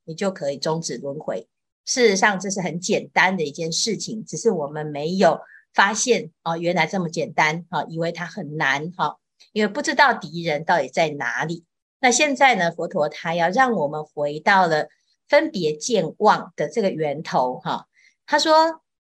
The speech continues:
这里，那这两个是什么呢？一个是别业，一个是同分，哈。但是事实上呢，其实如果要真的去看这件事情的话，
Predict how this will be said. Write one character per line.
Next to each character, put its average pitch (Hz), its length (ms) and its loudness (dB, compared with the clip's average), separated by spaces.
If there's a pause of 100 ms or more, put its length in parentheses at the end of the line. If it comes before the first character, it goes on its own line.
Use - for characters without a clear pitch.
这 370 140 2
里， 277 240 2
那 262 220 4
这 349 160 -4
两 170 260 2
个 156 180 -4
是 - 200 -6
什 156 200 0
么 151 120 -6
呢？ 147 160 -4
一 240 100 -2
个 190 240 2
是 180 460 -2
别 156 380 -2
业， 226 400 -2
一 180 100 -8
个 165 200 0
是 - 520 -2 (200)
同 160 300 -6
分， 160 400 0
哈。 - 200 -16 (440)
但 349 140 4
是 359 120 2
事 330 200 -4
实 233 160 6
上 233 240 4
呢， 170 160 -2 (280)
其 190 200 -2
实 208 400 2
如 214 120 2
果 233 160 4
要 196 440 4 (160)
真 233 180 2
的 202 140 0
去 214 140 -6
看 214 420 -2
这 190 100 -8
件 185 220 -4
事 208 160 -8
情 160 240 -10
的 151 100 -6
话， 185 200 -2